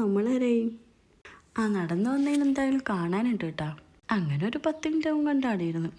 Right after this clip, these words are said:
എന്നിട്ട് നമ്മൾ വന്ന വഴിയെ തിരിച്ചിറങ്ങണമല്ലോ എന്ന് വിചാരിക്കുമ്പോൾ ഭയങ്കര സങ്കടം. ആ എന്തായാലും ഇറങ്ങിയല്ലേ പറ്റൂ. അതേ നടന്ന് താഴേക്ക് തന്നെ. നമ്മൾ ഇറങ്ങുമ്പോൾ കുറേ ആൾ കയറി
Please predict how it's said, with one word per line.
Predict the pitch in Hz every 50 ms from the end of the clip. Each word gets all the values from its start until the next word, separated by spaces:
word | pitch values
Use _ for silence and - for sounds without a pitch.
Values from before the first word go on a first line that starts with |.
| -
എന്നിട്ട് | 190 185 175 175 - 240
നമ്മൾ | 247 254 269 269 269
വന്ന | 247 226 220 233 247
വഴിയെ | 262 262 269 269 269 269
തിരിച്ചിറങ്ങണമല്ലോ | 254 240 240 - 247 220 196 190 196 208 226 240 247 262
എന്ന് | 269 262
വിചാരിക്കുമ്പോൾ | 233 220 214 - - 226 220 214 220
ഭയങ്കര | 220 226 240 262 269 - 285 285 269 -
സങ്കടം. | 208 175 160 165 - - - _ - - - 233
ആ | 202 185 175 185 208 208 - 190
എന്തായാലും | 170 160 156 160 160 160 165 165
ഇറങ്ങിയല്ലേ | 156 156 156 160 165 170 185 196 196 202
പറ്റൂ. | 196 196 - 220 208 208 - - - - - - - - _ _ _ _ - - 214 185
അതേ | 170 156 160 156 165 196 233
നടന്ന് | 240 226 208 202 196 190 196
താഴേക്ക് | 180 170 165 165 165 165 165 - 170
തന്നെ. | 165 165 170 175 - - - _ _ _ _ 175
നമ്മൾ | 170 156 151 156 170 202 240 262
ഇറങ്ങുമ്പോൾ | 262 254 247 247 - 269 262
കുറേ | 269 247 247 247 247
ആൾ | 247 240 240 247
കയറി | 220 190 180 185